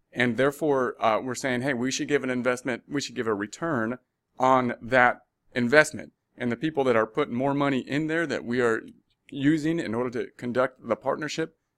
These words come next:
should get a higher return because they're putting more money at risk. That would be the justification for, uh, terms such as this.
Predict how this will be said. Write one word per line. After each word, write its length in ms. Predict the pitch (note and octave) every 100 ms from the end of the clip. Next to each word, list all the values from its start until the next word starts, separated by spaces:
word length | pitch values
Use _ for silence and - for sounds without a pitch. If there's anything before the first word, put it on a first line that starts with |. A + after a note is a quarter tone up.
| -
should 220 | - D3
get 100 | E3
a 100 | C#3
higher 280 | D3 E3 C3
return 580 | B2 - A#3 E3 A2+
because 440 | A#2+ B2+ - A#2 A2+
they're 160 | B2
putting 300 | B2 C3 A#2
more 200 | A2+ A2
money 340 | A2 A#2 A#2 A2+
at 240 | A2 -
risk. 300 | A#2+ A2 -
That 100 | G#2+
would 100 | G#2+
be 120 | A#2
the 260 | G#2 F2+ G2+ _ _ _
justification 840 | - D3+ C#3 C3 B2 - C#3+ C3+ A#2
for, 480 | - C3 A#2+ A2+ -
uh, 260 | G#2+ G2+ G#2 - - -
terms 400 | C3+ A#2+ G#2 - -
such 300 | - B2+ A2
as 140 | G2
this. 320 | G#2 - -